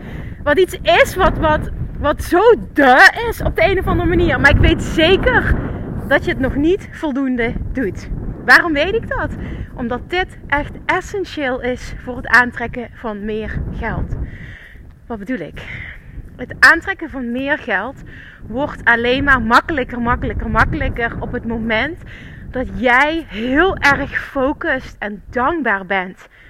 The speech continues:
voor wat je al hebt en wat je continu aantrekt. Ik merk dat dit, voor mij is dit heel normaal, maar ik merk dus om me heen,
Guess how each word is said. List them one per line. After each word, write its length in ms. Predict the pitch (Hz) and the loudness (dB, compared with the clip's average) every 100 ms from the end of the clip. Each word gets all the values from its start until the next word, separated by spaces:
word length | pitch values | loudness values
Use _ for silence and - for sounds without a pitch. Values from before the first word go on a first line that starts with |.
| - - - - - | -20 -20 -20 -20 -18
voor 240 | - 240 214 | -10 -6 -2
wat 220 | 254 - | -2 -2
je 60 | - | -10
al 200 | 185 180 | -10 -8
hebt 540 | - - 311 427 - - - - - | -4 2 2 0 -4 -16 -12 -8 -2
en 140 | 254 | -2
wat 200 | 247 311 | -2 -4
je 140 | 277 - | -6 -6
continu 520 | 330 339 294 254 220 - | -6 -6 -6 -6 -6 -2
aantrekt. 720 | 262 254 - - 180 - - - - - - - - | 0 0 -4 -10 -12 -14 -18 -20 -20 -20 -20 -20 -10
Ik 240 | - 381 359 | -2 -2 2
merk 360 | 294 294 453 339 | 6 6 6 2
dat 220 | 247 277 | 0 0
dit, 320 | 311 330 - - - - - | -2 -4 -4 -10 -10 -12 -12
voor 160 | - | -4
mij 200 | 254 285 | 2 2
is 120 | 427 - | 2 -2
dit 120 | 277 | -4
heel 200 | 226 285 | -2 -2
normaal, 420 | 269 220 170 175 - - - - - | 0 0 0 -2 -16 -20 -20 -20 -12
maar 100 | - | -10
ik 80 | 254 | -2
merk 300 | 285 415 262 | 4 4 2
dus 160 | 247 | -4
om 140 | - 247 | -6 -6
me 120 | 233 | -4
heen, 460 | 220 254 226 240 | -2 -2 -2 -4